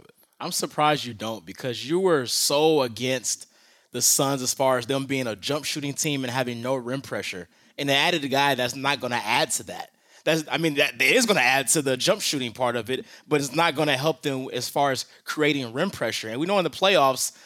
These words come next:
Speaker 2: creating easy buckets is a thing.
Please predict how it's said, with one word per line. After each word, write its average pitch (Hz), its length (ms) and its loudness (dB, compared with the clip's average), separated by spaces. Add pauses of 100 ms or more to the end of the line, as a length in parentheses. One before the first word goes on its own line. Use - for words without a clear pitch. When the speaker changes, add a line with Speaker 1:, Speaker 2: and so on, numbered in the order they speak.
(320)
Speaker 2:
creating 202 680 4
easy 196 340 -2
buckets 160 480 0
is 131 120 -6
a 131 80 -4
thing. 147 480 0